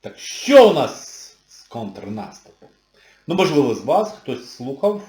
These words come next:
заяву Михайла Подоляка, який сказав, що контрнаступ уже відбувається.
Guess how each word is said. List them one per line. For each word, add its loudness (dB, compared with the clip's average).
заяву 0
Михайла -4
Подоляка, -2
який -8
сказав, -6
що -18
контрнаступ 0
уже -10
відбувається. -6